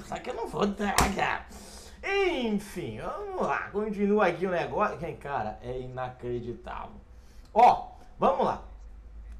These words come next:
Veridivaldo partiu para a agressão ao chamar Augusto Nunes de covarde porque lhe faltou argumentos. Enquanto Veridivaldo deveria estar preso, Augusto Nunes é um dos mais brilhantes e independentes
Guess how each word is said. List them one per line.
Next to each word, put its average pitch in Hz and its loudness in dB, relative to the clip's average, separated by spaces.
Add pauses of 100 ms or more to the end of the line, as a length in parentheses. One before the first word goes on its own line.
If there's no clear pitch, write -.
(120)
Veridivaldo 202 6
partiu 214 8
para 220 8
a 220 10
agressão 202 4
ao 226 6
chamar 208 2
Augusto 214 4
Nunes 220 2
de 208 0
covarde 233 6
porque 233 4
lhe 285 6
faltou 254 6
argumentos. 240 4 (380)
Enquanto 214 6
Veridivaldo 180 4
deveria 175 4
estar 196 2
preso, 185 8
Augusto 226 4
Nunes 214 4
é 208 6
um 226 4
dos 220 6
mais 208 6
brilhantes 214 4
e 220 0
independentes 214 4